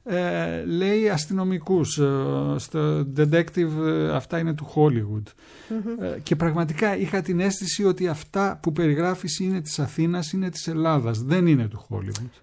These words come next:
Speaker 2: Ξέρεις, αυτό ήταν ένα μεγάλο στοίχημα, το πώς θα φτιάξεις αστυνομικό, πώς θα φτιάξω αστυνομικό, το οποίο, ε, θα είναι πιστικό για τους αναγνώστες εδώ και τώρα, για τους Έλληνες αναγνώστες, γιατί,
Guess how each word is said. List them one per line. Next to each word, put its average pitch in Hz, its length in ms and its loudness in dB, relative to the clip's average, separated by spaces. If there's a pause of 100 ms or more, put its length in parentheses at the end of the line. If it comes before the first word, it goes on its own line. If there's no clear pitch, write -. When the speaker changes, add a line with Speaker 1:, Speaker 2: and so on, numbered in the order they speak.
Speaker 2:
Ξέρεις, 247 300 2
αυτό 208 160 0
ήταν 240 200 4
ένα 233 300 4
μεγάλο 214 340 4
στοίχημα, 175 420 -2
το 160 100 0
πώς 220 140 -4
θα 233 120 -2
φτιάξεις 214 600 -2
αστυνομικό, 175 600 -4
πώς 214 120 -6
θα 202 80 -6
φτιάξω 202 340 -4
αστυνομικό, 180 640 -4
το 220 100 -6
οποίο, 202 560 -2 (120)
ε, 165 400 -6 (100)
θα - 200 -8
είναι 240 200 -2
πιστικό 185 880 -4
για 202 160 -8
τους - 160 -12
αναγνώστες 196 680 -6
εδώ 269 140 -8
και 277 100 -10
τώρα, 214 360 -4
για 170 180 -4
τους 185 380 -12
Έλληνες 170 480 -2
αναγνώστες, 156 720 -6
γιατί, 220 480 0